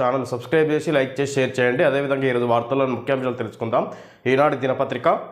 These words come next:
అబ్బురం గగనతల విన్యాసం. ప్రజాపాలన విజయోత్సవాల్లో ఆకట్టుకున్న ఏరోబ-, ఏరోబాటిక్ షో. కిక్కిరిసిన హుస్సేన్ సాగర్ పరిసరాలు. ఎయిర్ షోను వీక్షిస్తున్న సీఎం రేవంత్ రెడ్డి, కోమటిరెడ్డి వెంకటరెడ్డి, కేశవరావు, పొంగులేటి తదితరులు.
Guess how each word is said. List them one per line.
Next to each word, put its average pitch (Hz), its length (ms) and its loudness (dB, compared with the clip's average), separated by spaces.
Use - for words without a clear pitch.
అబ్బురం 147 540 2
గగనతల 165 460 0
విన్యాసం. 151 640 0
ప్రజాపాలన 175 540 2
విజయోత్సవాల్లో 156 760 0
ఆకట్టుకున్న 151 560 0
ఏరోబ-, 147 640 2
ఏరోబాటిక్ 156 720 2
షో. 131 300 0
కిక్కిరిసిన 175 480 2
హుస్సేన్ 170 340 2
సాగర్ 165 380 0
పరిసరాలు. 147 640 0
ఎయిర్ 156 220 2
షోను 180 300 0
వీక్షిస్తున్న 151 640 -2
సీఎం 139 360 0
రేవంత్ 147 300 2
రెడ్డి, 147 320 -2
కోమటిరెడ్డి 143 420 0
వెంకటరెడ్డి, 147 500 2
కేశవరావు, 165 640 2
పొంగులేటి 165 540 0
తదితరులు. 139 500 0